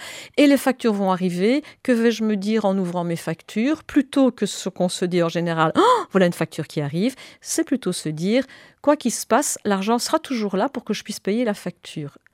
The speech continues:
Alors ça ne change rien pratiquement si on n'a pas d'argent sur son compte en banque, mais ce que ça va changer vraiment fondamentalement, c'est que la personne qui se dit : « Je vais payer cette facture, tout est en place pour que je paye la facture »,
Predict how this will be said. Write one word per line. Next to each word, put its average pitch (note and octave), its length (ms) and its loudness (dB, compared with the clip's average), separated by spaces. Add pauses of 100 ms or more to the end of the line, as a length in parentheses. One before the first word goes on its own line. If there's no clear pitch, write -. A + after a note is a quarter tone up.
(200)
Alors D4 200 2
ça D#4 120 0
ne C4+ 40 0
change B3 280 0
rien B3 160 4
pratiquement A3 480 -2
si - 120 -6
on G3 40 -4
n'a G3 80 -4
pas G3+ 120 -2
d'argent F#3 280 -2
sur F3 160 -6
son E3+ 160 -6
compte D#3+ 240 -8
en D3+ 120 -4
banque, D#3+ 280 -8
mais G3+ 160 -2
ce - 200 -8
que C4+ 60 -6 (120)
ça - 160 -2
va G3 100 0
changer E3+ 480 -4 (240)
vraiment G3 600 2
fondamentalement, F#3 1000 -4 (480)
c'est - 200 -6
que - 80 0
la B3 80 4
personne C4+ 440 0
qui B3+ 140 -4
se - 160 -4
dit : « G3 300 -2 (300)
Je G#3 200 2
vais G#3 260 4
payer D#3+ 280 -4
cette - 240 -10
facture, - 720 -8
tout E4+ 260 0
est A3+ 140 0
en D#3+ 120 0
place - 280 -6
pour - 160 -8
que D#3+ 100 -6
je - 140 -10
paye E3 160 -2
la A3+ 100 -2
facture », A3 560 -6